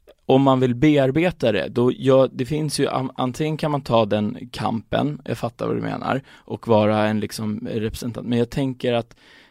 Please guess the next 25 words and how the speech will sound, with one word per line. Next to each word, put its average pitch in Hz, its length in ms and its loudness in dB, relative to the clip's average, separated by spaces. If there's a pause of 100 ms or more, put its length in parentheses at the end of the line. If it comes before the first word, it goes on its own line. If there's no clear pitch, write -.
(320)
man 127 240 2
vill 131 180 4
ju 131 60 4
också - 440 -2
må 127 180 2
bra 135 360 4
i 127 100 -4
sitt 117 240 -6
liv. 139 340 2
Det 123 80 -2
betyder 139 240 -2
inte 139 140 -6
att 120 60 -10
man 120 200 -2
avsäger 151 800 2
sig 107 360 -2
den 104 300 -2
k-, - 60 -16 (760)
kampen 107 600 -6
eller 107 140 -10
så. 110 140 -10
Man 113 120 -6
kan 127 120 -4
fortfarande 160 640 2
påverka, 131 880 0